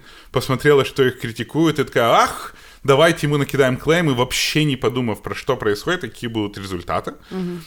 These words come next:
Speaker 1: То есть, когда в Америке вся, все медиакомпании, они, в принципе, считаются с YouTube-блогерами,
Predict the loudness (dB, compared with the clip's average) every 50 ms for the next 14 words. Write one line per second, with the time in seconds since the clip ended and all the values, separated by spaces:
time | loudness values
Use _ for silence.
0 | -12 0 0 0 0 0 -2 -2 0 4 4 4 6 4 2 0 -4 -4 -2 -2
1 | 0 0 -2 0 0 0 -2 -2 -4 -2 -2 -2 -2 -2 -2 -2 0 2 4 4
2 | 2 0 -2 -2 -2 -2 0 0 -2 -2 -2 -2 -4 -4 -6 -8 -4 -2 0 0
3 | 0 -2 -4 -6 -6 -8 -6 -6 -6 -6 -6 -6 -8 -8 -6 -6 -4 -2 0 2
4 | 2 2 0 -2 -6 -6 -6 -8 -8 -8 -8 -6 -2 -2 -2 -2 0 -2 -2 -2
5 | -2